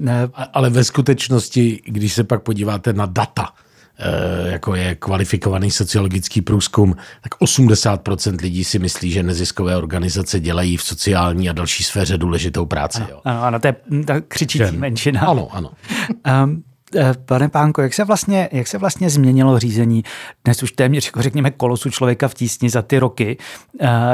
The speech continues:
Speaker 1: protože vy jste vyrůstali jako rel-, z relativně samozřejmě malé, všichni začínají malí, ale dneska tam, kde jste. Eh, jak jste se museli změnit třeba, i když, eh, už tady máme kolegyně ze sapu, třeba i softwarově řízení všech těch tisíců lidí a podobně?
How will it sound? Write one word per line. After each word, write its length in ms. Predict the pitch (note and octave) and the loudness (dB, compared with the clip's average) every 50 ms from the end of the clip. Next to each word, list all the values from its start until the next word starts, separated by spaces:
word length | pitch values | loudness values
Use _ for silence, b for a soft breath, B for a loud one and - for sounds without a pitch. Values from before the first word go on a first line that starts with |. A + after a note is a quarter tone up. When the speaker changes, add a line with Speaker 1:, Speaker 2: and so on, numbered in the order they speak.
| B2+ C#3 - - D#3 - | 0 0 -4 -8 -6 -4
Speaker 1:
protože 600 | C3 C3 A#2 - _ - C#3 C3+ B2 A#2 C#3+ A#2+ | -2 -2 -2 -4 _ 2 2 4 4 4 2 2
vy 120 | B2 B2 | 2 0
jste 180 | - - C#3+ B2+ | 0 0 0 0
vyrůstali 460 | A#2+ A#2+ B2 B2 - - C3 B2 B2 | 0 0 -2 -4 -4 -2 0 0 0
jako 340 | B2+ B2+ C#3 C3 B2+ C3 D3 | 0 2 2 2 2 0 0
rel-, 240 | D3 C#3 B2 A#2+ B2+ - | 0 0 2 2 0 0
z 100 | B2 A2+ | -2 0
relativně 320 | A#2 A#2+ A#2 G#2 B2 G#2 | 0 0 0 -2 -4 -6
samozřejmě 240 | - A#2+ A2 F#2+ G2 | -6 -6 -6 -6 -6
malé, 260 | F#2+ G2+ A2 A#2 B2 | -4 0 0 2 2
všichni 220 | A#2+ - - A#2 A2+ | 0 -2 -2 -4 -4
začínají 320 | A2+ - - B2 A#2 A#2+ | -4 -2 -2 -2 0 0
malí, 220 | A#2 A#2 A#2 A#2 A2+ | 0 0 0 0 0
ale 140 | A#2 A#2+ | 0 -2
dneska 560 | C3 C#3+ C#3 - - C3 A#2 A2 - - - A#2 | -4 -6 -10 -10 -6 -4 -4 -4 -4 -6 -6 -6
tam, 180 | - A#2+ A#2+ A#2+ | -4 -2 -2 0
kde 120 | B2+ A#2+ | -2 -2
jste. 320 | - - - A2+ A#2 C3 B B B B B B B B D4+ F3+ | -2 -2 -2 -2 -2 -2 B B B B B B B B 0 2
Eh, 340 | B2+ A#2+ B2 A#2+ B2 B2+ - | 4 4 4 4 2 2 0
jak 340 | - C#3+ C#3 C3 C3+ B2+ - | -2 -2 0 2 2 0 0
jste 120 | - D#3+ | 0 -2
se 120 | - - D#3 | 0 2 2
museli 300 | D3 C3+ - D3+ D3+ C#3 | 2 2 2 2 2 4
změnit 260 | C3 C3+ B2+ C#3+ C#3 | 4 4 2 2 2
třeba, 240 | C3 - C#3+ C3+ - | 0 0 0 0 2
i 140 | - - B2 | 0 0 -2
když, 260 | C3 C3+ B2+ - - - | -2 -2 -4 -6 -4 -2
eh, 180 | A#2+ A2+ A2+ | -2 -2 -2
už 140 | - - - | -4 -8 -6
tady 220 | - - B2 B2+ | -2 -2 0 2
máme 320 | B2+ B2+ B2 B2 C3+ C3+ - B B B B B B | 2 2 2 2 2 0 -2 B B B B B B
kolegyně 360 | B B2+ A#2 A#2+ A#2+ B2 B2+ | B -2 0 2 2 2 2
ze 100 | B2+ B2+ | 2 2
sapu, 360 | A#2 - C3+ B2 A#2+ - B2+ B2 | 0 -2 -4 -4 -2 -2 -2 -2
třeba 220 | - C3+ B2 B2 | 0 -2 -2 -2
i 40 | A#2 | -2
softwarově 760 | - C3 G#2 - - C#3+ B2+ B2+ C3 C3+ A#2 B2 B2+ A#2+ A2 | -2 -4 -4 -2 0 2 4 4 4 4 4 4 2 2 2
řízení 480 | A2 B2+ A#2+ A#2 C3 B2+ B2 C3 C3 B2 | 2 0 2 4 4 4 4 4 2 2
všech 220 | - - B2 - | 2 -2 -4 -2
těch 200 | - C#3 A#2+ - | -2 -4 -4 -2
tisíců 480 | - C3 G#2+ - C#3+ A#2+ - - C3+ B2 | -2 -2 -2 -2 -4 -6 -4 -2 0 2
lidí 300 | A#2+ A#2+ A#2+ A#2+ A#2+ A#2 | 2 2 0 -2 -2 -2
a 40 | |
podobně? 380 | A#2 - A#2 A2+ G#2+ A2 A2 | -2 -2 -4 -4 -2 -4 -6